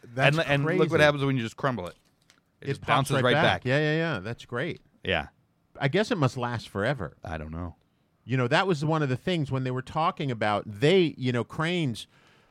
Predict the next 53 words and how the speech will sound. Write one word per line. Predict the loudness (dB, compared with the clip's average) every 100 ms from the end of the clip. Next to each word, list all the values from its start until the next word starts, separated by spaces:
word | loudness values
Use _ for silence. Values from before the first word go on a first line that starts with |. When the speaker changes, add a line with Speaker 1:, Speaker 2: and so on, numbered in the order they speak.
| _ -6
Speaker 1:
made | 0 2 2
a |
huge, | 0 0 2 4 4 2 -4
they | 0 2
lobbied | 4 4 4 2
really | 2 2 0
hard | 0 4 4 4 2 -4 -6
to, | 0 2 2
uh, | 0 0 0 -2 -6
you | -4 0
know, | 2 2
I | 4
don't | 4
know | 4
if | 2
you | 0
remember | 2 2 2
in | 2 -2 0
this | -2
country, | -2 -2 -2
there | -2 0
was | -2
a | -2
big, | 0 0 -2 -6
a | -4
big, | 0 2 0
uh, | -2 0 0 -2 -4 _ _ _ _ -2
push | 2 2 2
for | 0
a | 2
while | 4 2 2
there | 0 -2 -4 -10
to | -4 -2 -2
get | -2 0
rid | 0
of | -2 -2
the |
dollar | -2 0 0
bill | -2 -4
and | -4
make | -6 -6
a | -6
dollar | -4 -4
coin. | -6 -8 -10 -10 -18
Speaker 2:
Mm-hmm. | -14 -12 -12 -8
Speaker 1:
And | -4
it |
would | -4 -2
only | -2 0 -2
be | -2
a | -4
dollar | -2 -4 -4
coin. | -8 -12 -12